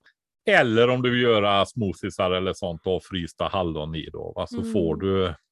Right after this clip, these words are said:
Speaker 1: och det är ju framförallt det med C-vitaminerna där då, så de har ju ett enormt värde.
Speaker 2: Och
Speaker 1: För
Speaker 2: jag
Speaker 1: det är en
Speaker 2: tänker,
Speaker 1: sak.
Speaker 2: just det här med
Speaker 1: Även i
Speaker 2: lång säsong,
Speaker 1: beredskapsperspektiv.
Speaker 2: att
Speaker 1: Ja.
Speaker 2: vi har sommar, vi har höst, alltså lång säsong, att man får en lång bärsäsong.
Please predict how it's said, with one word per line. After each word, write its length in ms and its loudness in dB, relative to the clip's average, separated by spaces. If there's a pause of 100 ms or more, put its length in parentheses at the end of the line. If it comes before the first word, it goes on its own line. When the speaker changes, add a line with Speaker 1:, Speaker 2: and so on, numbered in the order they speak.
(160)
Speaker 1:
och 100 -4
det 60 0
är 140 2
ju 200 0
framförallt 600 -4
det 140 -4
med 160 -8
C-vitaminerna 1120 -6
där 300 -4
då, 140 -12
så 140 -16
de 220 -2
har 200 -2
ju 80 -2
ett 160 -8
enormt 600 -2
värde. 420 -6 (200)
Speaker 2:
Och 80 -10
Speaker 1:
För 60 2
Speaker 2:
jag 100 2
Speaker 1:
det 60 2
är 80 2
en 80 -2
Speaker 2:
tänker, 280 -2
Speaker 1:
sak. 140 -20 (300)
Speaker 2:
just 280 -6
det 60 -6
här 80 -2
med 80 6
Speaker 1:
Även 80 2
i 40 0
Speaker 2:
lång 220 4
säsong, 0 - (100)
Speaker 1:
beredskapsperspektiv. 960 0 (380)
Speaker 2:
att 60 2
Speaker 1:
Ja. 80 4
Speaker 2:
vi 80 0
har 400 -2
sommar, 800 -2
vi 120 -8
har 140 -8
höst, 460 -8
alltså 160 -6
lång 580 2
säsong, 520 -6
att 100 -10
man 100 -8
får 100 -8
en 160 -4
lång 420 -2
bärsäsong. 720 -8